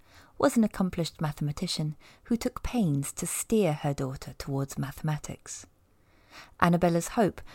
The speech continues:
was that this approach would spare Ada from developing the alarmingly wayward tendencies and poetical nature of her father. The result was a little girl,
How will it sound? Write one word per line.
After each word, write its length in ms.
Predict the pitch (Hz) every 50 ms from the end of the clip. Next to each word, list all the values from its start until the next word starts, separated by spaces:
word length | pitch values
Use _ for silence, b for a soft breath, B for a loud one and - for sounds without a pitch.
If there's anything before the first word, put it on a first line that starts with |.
| B B - -
was 120 | 160 147
that 140 | - - -
this 160 | - 220 -
approach 460 | - 226 - 208 175 - - - -
would 140 | - - -
spare 380 | - - - - 185 202 220 - -
Ada 380 | 190 180 165 151 - 123 131 b b b b
from 240 | - - - 170 160
developing 600 | 160 165 - 185 175 170 170 - - - 151 147
the 120 | 156 156
alarmingly 680 | 156 156 160 165 170 190 214 226 233 220 214 208 196 180
wayward 500 | 170 175 180 196 208 196 175 170 - -
tendencies 680 | - 202 226 233 - 156 - - - 143 131 131 143 -
and 280 | - - 147 143 143 -
poetical 480 | - - 139 143 151 - - - - 147
nature 460 | 151 175 208 226 - - - 131 - -
of 140 | 139 -
her 120 | - - 139
father. 540 | - - 170 160 156 156 - 131 127 143 - - _ _ _ _ _ _ _ _ _ _ _ _ _ _ _ _ _ _ _ _ _
The 100 | - 180
result 560 | 170 180 180 - - 196 214 254 - - - -
was 140 | 165 -
a 40 | 165
little 260 | 156 170 190 - 294
girl, 400 | 254 - 175 151 139 139 165 202